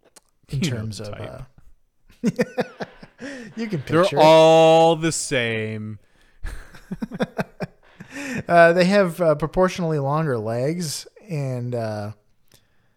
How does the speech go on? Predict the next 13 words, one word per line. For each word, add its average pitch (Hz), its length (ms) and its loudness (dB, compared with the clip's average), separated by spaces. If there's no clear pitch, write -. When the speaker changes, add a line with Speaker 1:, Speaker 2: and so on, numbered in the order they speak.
Speaker 1:
their 143 380 2
tran-, 143 520 -6
their 135 160 -2
legs 143 260 -2
are 123 40 -4
translucent, 117 960 -6
like 110 140 -14
a 101 80 -12
cream-colored 156 1400 -4
translucence 139 1160 -8
with 143 540 -4
brown 160 580 -2
joints. 113 720 -10